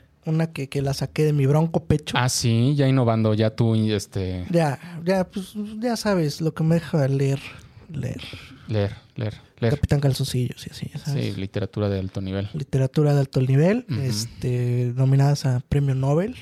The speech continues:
Speaker 2: Ujú.
Speaker 1: Dentro del
Speaker 2: De literatura, ¿no?
Speaker 1: De literatura, sí, sí,
Speaker 2: Sí.
Speaker 1: sí. De medicina está un poco cabrón, pero,
Speaker 2: Mm.
Speaker 1: pero sí, este, una, te digo, es de mi bronco pecho y la otra es del bronco pecho de uno de nuestros, nuestros queridos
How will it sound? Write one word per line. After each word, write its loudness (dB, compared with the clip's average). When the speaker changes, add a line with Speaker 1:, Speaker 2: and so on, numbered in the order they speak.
Speaker 2:
Ujú. -2
Speaker 1:
Dentro -2
del -4
Speaker 2:
De 0
literatura, 0
¿no? -2
Speaker 1:
De 2
literatura, 0
sí, 0
sí, -10
Speaker 2:
Sí. -4
Speaker 1:
sí. -4
De 4
medicina 4
está 4
un 2
poco 2
cabrón, 4
pero, 2
Speaker 2:
Mm. 0
Speaker 1:
pero 0
sí, -6
este, -6
una, 4
te 2
digo, 4
es 0
de 4
mi 4
bronco 2
pecho 2
y 2
la 4
otra 0
es -4
del -4
bronco -4
pecho -6
de -8
uno -8
de -4
nuestros, -2
nuestros -6
queridos -4